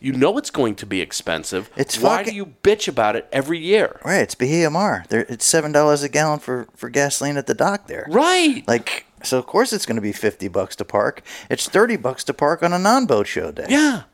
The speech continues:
Speaker 1: And you don't have to pay that. There's, there's, you know, there's an epiphany.
Speaker 2: No, but that's one of those things that irritates people.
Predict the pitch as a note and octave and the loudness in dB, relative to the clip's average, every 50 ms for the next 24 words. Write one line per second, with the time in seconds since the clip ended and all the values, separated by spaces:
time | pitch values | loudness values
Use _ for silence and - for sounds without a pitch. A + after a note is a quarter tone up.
0 | _ - - - - - G#3+ A#3+ A#3+ A#3 G3+ C4 C4 C4 B3 - - - A#3 C4 | _ -18 -16 -8 -4 -2 -2 -2 -2 -2 0 0 0 0 -2 -8 -6 -4 -2 -2
1 | C4+ - - C4+ B3+ - - C4 C#4 D4+ D4+ B3+ A#3+ E3 B2 G#2 - - - - | -2 -2 -4 -6 -6 -4 -2 0 0 0 2 2 2 2 0 -2 -4 -8 -18 -14
2 | C#3 C#3 A3+ B3+ C#4+ D4 C4 - - - - C3 C3+ G#3 A3+ B3+ G#3+ - - - | -4 0 0 0 0 0 -4 -6 -8 -12 -4 2 4 4 4 2 0 -8 -12 -16
3 | - - - - _ - E3 E3 D#3 C3 - - - - - B2+ C#3 F#3 A3 B3+ | -20 -20 -20 -18 _ 0 2 4 4 2 0 -4 -14 -16 -4 2 4 4 4 4
4 | G3+ G3 D#3 C3 G#2+ - - - C3+ G#2+ - - G#2+ G#2 F2+ F2 A#2+ C#3+ - - | 4 2 2 2 0 -2 -2 -2 -2 -2 -2 -2 -4 -2 -2 -2 -4 -6 -12 -18
5 | - - - - - - - B2+ A#2+ B2+ D#3+ F#3+ - - A3 A3 G#3 F3+ F3 D#3+ | -20 -20 -18 -18 -10 -4 -2 0 2 2 2 2 0 0 0 2 2 4 4 2
6 | D3+ - - C#3 C#3 C3+ - - A2+ G2+ B2+ B2 B2+ C3+ - - - C#3 C3+ - | 2 0 -2 -2 -2 -2 -2 -4 -6 -4 -2 0 0 -2 0 2 2 2 2 2
7 | - - - C#3 C3+ - C#3+ C#3+ C3+ - | -2 -6 -6 -6 -2 0 0 -2 -2 -4